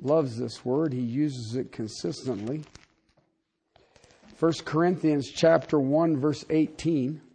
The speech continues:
Chapter one, verse eighteen. "The word of the cross is foolishness to those who are perishing, but to us who are being saved, it is the power of God." Okay?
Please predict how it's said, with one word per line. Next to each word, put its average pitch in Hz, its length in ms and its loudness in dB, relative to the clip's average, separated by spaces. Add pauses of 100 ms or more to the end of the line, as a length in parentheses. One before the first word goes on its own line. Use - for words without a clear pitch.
(1080)
Chapter 135 340 -4
one, 139 240 0
verse 131 260 -2
eighteen. 139 680 -2 (600)
"The 131 200 0
word 165 360 4
of 151 160 2
the 147 80 -4
cross 147 760 0
is 127 180 -8
foolishness 175 760 -2
to - 140 -4
those 135 540 2
who 151 200 -4
are 156 80 0
perishing, 139 720 -2 (300)
but 139 200 -2
to 147 200 2
us 165 200 0
who 165 120 -2
are 160 80 0
being 156 340 2
saved, 123 680 -2 (340)
it 120 120 -6
is 139 180 -2 (100)
the 131 80 -6
power 120 560 0
of 123 220 -4
God." 107 540 0 (2000)
Okay? 143 400 0